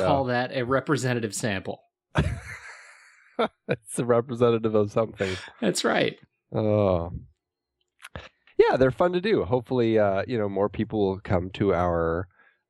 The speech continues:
Speaker 2: Facebook page. I've been putting up, uh, periodic polls, trying to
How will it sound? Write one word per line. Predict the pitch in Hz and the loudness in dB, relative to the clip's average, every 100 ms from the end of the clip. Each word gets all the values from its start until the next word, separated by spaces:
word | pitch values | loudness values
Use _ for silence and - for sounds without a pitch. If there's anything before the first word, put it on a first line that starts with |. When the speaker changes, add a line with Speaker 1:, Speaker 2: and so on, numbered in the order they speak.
| - | -16
Speaker 2:
Facebook | 85 - 101 90 - 95 - | -10 2 2 2 -4 -6 0
page. | 104 87 101 - - - - - | 0 2 -2 -6 -8 -8 -8 0
I've | 98 87 | 0 0
been | 98 87 | -4 -4
putting | 82 101 92 90 | 0 2 2 2
up, | 87 - | 0 0
uh, | 92 78 85 - - _ - - - | 0 0 -2 -8 -20 _ -20 -20 -6
periodic | - 113 110 104 101 92 98 - - | 2 4 6 6 4 0 -4 -14 -10
polls, | - 85 78 98 196 - - _ _ | -2 -2 0 -2 -4 -8 -20 _ _
trying | - 104 87 | -6 -4 0
to | 82 | -2